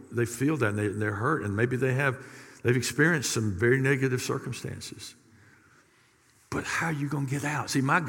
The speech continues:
my de-, my heart, my desire, what, what gets me fired up is trying to help people come up and come out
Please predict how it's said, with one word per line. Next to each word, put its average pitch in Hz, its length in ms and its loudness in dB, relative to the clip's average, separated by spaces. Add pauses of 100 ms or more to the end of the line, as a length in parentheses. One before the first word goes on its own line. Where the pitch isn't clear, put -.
(100)
my 175 180 6
de-, 139 320 2 (260)
my 151 220 8
heart, 127 420 4
my 156 220 4
desire, 120 500 2 (380)
what, - 260 4
what 165 440 0
gets 165 260 6
me 165 320 6 (240)
fired 127 380 6
up 120 100 6 (260)
is 117 140 2
trying 160 300 -2
to 110 80 2
help 143 240 0
people 143 280 0
come 135 280 0
up 139 100 2
and 107 120 -2
come 120 200 2
out - 480 -6